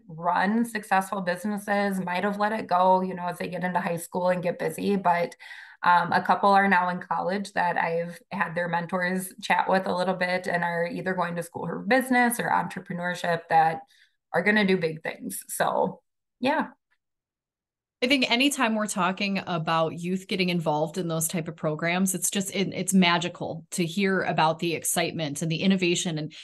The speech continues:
Speaker 2: and coming up with some of those ideas that even as adults, sometimes, you know, it's kind of the,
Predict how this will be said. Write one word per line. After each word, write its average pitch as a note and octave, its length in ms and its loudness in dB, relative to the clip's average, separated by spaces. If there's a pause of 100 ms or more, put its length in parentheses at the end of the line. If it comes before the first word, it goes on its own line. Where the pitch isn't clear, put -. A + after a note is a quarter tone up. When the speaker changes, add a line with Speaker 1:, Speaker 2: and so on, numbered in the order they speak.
(140)
Speaker 2:
and G3 100 2
coming C#4 300 4
up C4 100 0
with A#3+ 80 4
some A#3 160 2
of A3 80 0
those G3+ 160 -2
ideas F3 520 -2
that E3 140 -4
even G3 280 0
as F3 120 -2
adults, F3 440 -2
sometimes, F3+ 420 -2
you F#3+ 60 0
know, F3 160 -2
it's - 160 -8
kind F#3+ 180 0
of F3 60 0
the, D#3+ 240 2